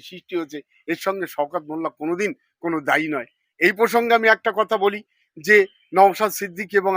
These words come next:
আব্বাস সিদ্দিকী বারে বারে বলছে যে শওকত মোল্লা ঘর ভেঙেছে, শওকত মোল্লা আপনার রমজান মাসে ভাতের হাঁড়ি ফেলে দিয়েছে, এটা সর্বৈব মিথ্যে কথা। শওকত মোল্লা কোনোদিন কোনো মানুষের ক্ষতি করেনি।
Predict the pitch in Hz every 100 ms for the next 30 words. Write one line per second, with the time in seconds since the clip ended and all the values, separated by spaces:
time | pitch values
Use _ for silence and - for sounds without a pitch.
0 | 180 196 196 190 175 165 165 175 185 185
1 | 175 175 180 - _ _ 185 175 175 170
2 | 185 175 170 156 127 170 165 170 156 -
3 | _ _ - 165 175 170 170 175 175 -
4 | _ _ - 160 151 170 151 160 165 170
5 | 165 160 170 151 _ - 156 - 160 151
6 | 151 143 165 156 156 151 - _ _ 160
7 | 160 - 147 147 151 147 139 - 147 127
8 | 120 113 - _ _ _ 170 170 180 185
9 | 185 185 175 - 185 185 190 170 165 156
10 | 170 160 143 143 147 143 135 135